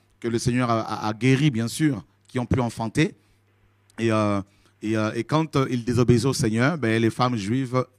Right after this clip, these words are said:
beaucoup étaient rendues stériles, frappées de stérilité par le Seigneur. Donc, euh, maintenant, euh, on ne peut pas, au jour d'aujourd'hui, euh, euh, euh, euh, réclamer ou, euh,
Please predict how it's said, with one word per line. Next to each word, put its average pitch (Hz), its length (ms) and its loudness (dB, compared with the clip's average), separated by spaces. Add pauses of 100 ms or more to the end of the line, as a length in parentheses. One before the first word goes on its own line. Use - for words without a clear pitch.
beaucoup 113 280 -4
étaient 123 380 -2 (360)
rendues 110 380 -4
stériles, 107 560 -2 (320)
frappées - 340 -2
de 117 100 0
stérilité 107 400 -2
par 101 140 -4
le 95 80 -2
Seigneur. 98 420 -4 (460)
Donc, 123 300 -2
euh, 113 220 2 (340)
maintenant, 139 460 4 (320)
euh, 110 580 0
on - 60 -6
ne 117 60 -4
peut 135 120 2
pas, 151 360 4
au 143 100 -2
jour 147 100 -2
d'aujourd'hui, 127 520 0 (300)
euh, 104 300 -4
euh, 101 200 -4 (100)
euh, 101 180 -4 (100)
euh, 101 180 -4 (280)
réclamer 139 760 2 (840)
ou, 135 180 2
euh, 120 400 2